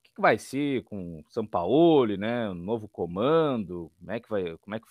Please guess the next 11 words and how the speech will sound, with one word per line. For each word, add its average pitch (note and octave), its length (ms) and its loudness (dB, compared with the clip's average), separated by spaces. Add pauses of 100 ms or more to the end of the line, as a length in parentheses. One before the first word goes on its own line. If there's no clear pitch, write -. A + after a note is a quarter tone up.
serão B2+ 440 0
as - 180 -4
coisas A#2 600 0
e F2 80 -14
tal, B2+ 500 4
parte - 340 -4
defensiva A#2 540 -4
vai F#2+ 160 0
tá G#2+ 180 -2
melhor F#2+ 500 -2
ajustada, G#2+ 1040 4